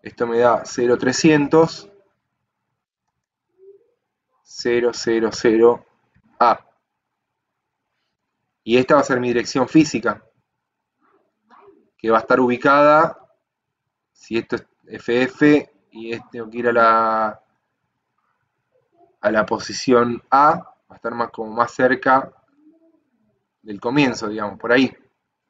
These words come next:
Y acá voy a tener mi dato, mi código. En el otro también era dato, código. Y esta es la posición física.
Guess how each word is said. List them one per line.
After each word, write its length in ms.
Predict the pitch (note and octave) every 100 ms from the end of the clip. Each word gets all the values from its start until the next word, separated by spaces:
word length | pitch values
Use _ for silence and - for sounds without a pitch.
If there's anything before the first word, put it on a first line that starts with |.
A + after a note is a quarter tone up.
| _ _ _ _ _ _ _ _
Y 100 | -
acá 160 | G#2+ A#2+
voy 100 | B2+
a 60 | B2+
tener 180 | A#2+
mi 180 | A#2+ A#2+
dato, 420 | B2+ C3+ C3 D3
mi 140 | C3 A#2
código. 480 | C3+ B2+ A2+ G#2 - _ _ _ _ _ _ _ _ _ _ _ _ _ _ _ _ _ _ D4+ D#4+ F4 F4 F4+ F4 F4 _ G#3+ G#3 _ _ _ _ _ G#3+ G#3+ _ _ _ _ _ _ _ _ _ _
En 100 | G#2
el 80 | G#2
otro 200 | A#2 A#2
también 240 | A2+ A2+ G#2
era 160 | G2+
dato, 400 | G#2 G#2+ - G2+
código. 500 | G#2 A2 A2 A2 G#2+ _ _ _ _ _ _ _ _ _ _ _ _ _ _ _ _ _ _ _ _ _ _ _
Y 140 | A2+
esta 160 | A2 C3
es 40 |
la 100 | B2
posición 440 | A#2 G2 G#2 A#2+
física. 500 | G#2+ A#2 - G#2 F#2+